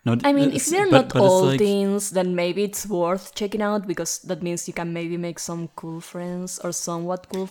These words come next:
Speaker 2: friends,
Speaker 1: the
Speaker 2: you
Speaker 1: thing
Speaker 2: know?
Speaker 1: is, it's, it's
Speaker 2: Perhaps.
Speaker 1: apparently, like, apparently it was, like, a bit bigger. It used to be a little bigger,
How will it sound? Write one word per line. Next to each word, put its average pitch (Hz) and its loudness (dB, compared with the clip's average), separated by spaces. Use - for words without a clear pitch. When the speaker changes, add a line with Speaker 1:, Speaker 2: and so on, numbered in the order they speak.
Speaker 2:
friends, 196 -4
Speaker 1:
the 120 -2
Speaker 2:
you 196 -6
Speaker 1:
thing 151 6
Speaker 2:
know? 139 4
Speaker 1:
is, - -2
it's, - -4
it's - -12
Speaker 2:
Perhaps. 180 -2
Speaker 1:
apparently, 131 0
like, 120 0
apparently 127 0
it 123 0
was, 117 0
like, 107 -4
a 110 -2
bit 117 0
bigger. 110 0
It 120 -4
used 117 -2
to 117 -8
be 113 -2
a - 0
little 104 -2
bigger, 143 -2